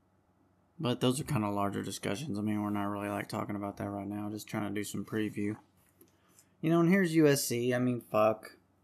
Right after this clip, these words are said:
They'll be interesting to watch them develop. I mean, I just don't know what else to say about it. They got a good quarterback.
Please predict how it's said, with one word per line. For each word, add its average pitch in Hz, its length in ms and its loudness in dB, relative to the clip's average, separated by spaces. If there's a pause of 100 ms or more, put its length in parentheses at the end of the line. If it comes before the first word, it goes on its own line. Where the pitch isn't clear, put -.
(720)
They'll 160 220 6
be 202 180 6
interesting 156 600 4
to 110 120 -2
watch 123 300 4
them 127 160 4
develop. 120 480 2
I 107 40 -6
mean, 107 140 -2
I 110 120 0
just 113 160 -4
don't 117 160 0
know 117 80 0
what 113 80 0
else 110 180 -4
to - 60 -6
say 113 240 0
about 101 260 0
it. 95 160 -6 (1040)
They 110 120 -6
got 107 140 0
a 104 40 -4
good 107 240 -2
quarterback. 120 720 6